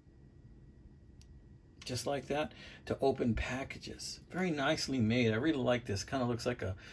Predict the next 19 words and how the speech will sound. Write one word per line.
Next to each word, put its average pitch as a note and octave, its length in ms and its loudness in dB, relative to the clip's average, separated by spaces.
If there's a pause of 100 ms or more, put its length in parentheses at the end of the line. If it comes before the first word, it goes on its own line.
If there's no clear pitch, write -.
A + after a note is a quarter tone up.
(300)
like G#2+ 140 -4
a G#2 80 0
dinosaur A2 640 6
fossil A2 500 4
or G2+ 140 -2
something, B2+ 500 0
right? C3+ 320 2 (420)
But - 180 0 (100)
I B2 60 -6
wanted G3+ 220 2
to G#3 60 -2
show - 300 2
you C#3+ 180 4
this G#2 240 -2
little D#2 160 -4
guy. D2 320 -6
Wow. G#2 600 2
I B2+ 60 2
mean, A#2+ 240 2